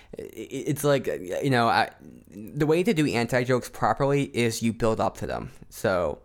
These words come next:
y-, y-, you start off light, you know, with things that are, you know, reasonably worse. Like, uh, oh, what's, what's worse than, like, uh, you know, stubbing your toe, uh,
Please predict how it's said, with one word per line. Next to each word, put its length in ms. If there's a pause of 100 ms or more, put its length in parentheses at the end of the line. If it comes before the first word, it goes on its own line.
(140)
y-, 220
y-, 200
you 60
start 220
off 160
light, 560 (160)
you 80
know, 200
with 280
things 240
that 220
are, 340 (180)
you 120
know, 120
reasonably 600
worse. 420 (1000)
Like, 200
uh, 460
oh, 280 (260)
what's, 220
what's 200
worse 240
than, 160
like, 300
uh, 420 (160)
you 60
know, 100
stubbing 380
your 80
toe, 400 (1200)
uh, 540